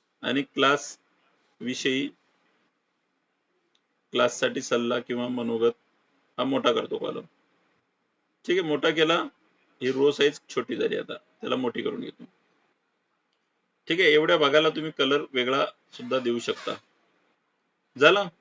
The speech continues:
या ठिकाणी आता हे तयार झाले. आता ही जन्मतारीख मी डिलीट करतो, नाहीतर ती सगळ्यांना दिसत राहणार. ओके, आता तुम्ही जी ही शीट आता आपली तयार झालेली आहे, ओके, याच्यामध्ये माहिती कशी भरायची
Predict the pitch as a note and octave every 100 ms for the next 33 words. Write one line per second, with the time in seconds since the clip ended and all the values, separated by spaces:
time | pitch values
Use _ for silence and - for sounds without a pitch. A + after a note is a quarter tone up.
0 | _ - A3+ C#3+ D3+ D#3+ D#3+ D#3+ D#3+ -
1 | D#3+ D#3 B2 G#2 G#2+ - _ _ _ _
2 | _ _ _ _ _ _ - C3 C#3 D3+
3 | D#3 E3 E3+ F3 E3 F3 F#3 E3+ C3 B2
4 | C3+ C#3 D#3 D#3 E3 D3+ D3 E3+ F3 F3
5 | E3+ D#3 D3+ A#2+ A2 F2+ - _ _ _
6 | _ _ _ _ - - _ _ _ _
7 | _ _ _ _ _ _ - D#3 F3+ -
8 | C#3 - G3+ G3+ G3+ G3+ G#3 - _ _
9 | _ _ _ _ D#3 E3 G3+ G3 F3 F#3
10 | F#3 F#3+ F3+ E3+ E3+ D3+ C#3+ D3 D3+ A#2+
11 | F#2+ - _ _ _ _ _ - - A#2
12 | C3 - E3 E3 D#3+ D3+ D#3 F3 E3+ -
13 | G3 D#3+ D3 C3 A2